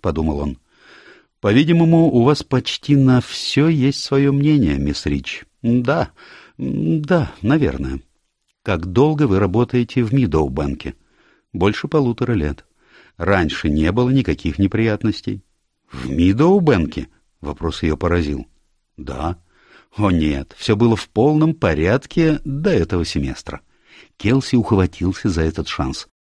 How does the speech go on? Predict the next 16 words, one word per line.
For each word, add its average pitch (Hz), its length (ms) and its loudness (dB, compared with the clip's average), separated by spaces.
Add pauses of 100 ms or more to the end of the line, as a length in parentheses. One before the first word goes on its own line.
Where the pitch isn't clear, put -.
(200)
«А 90 120 0
что - 520 0
не 143 120 4
так 135 300 -2
в 98 40 2
этом 87 220 0
семестре? 92 640 0 (280)
Вы 90 140 0
ведь 87 160 0
не 80 140 2
имеете 147 340 2
в 147 40 2
виду 117 220 4
убийство, 101 520 0
вы 78 160 -2
говорите 98 580 2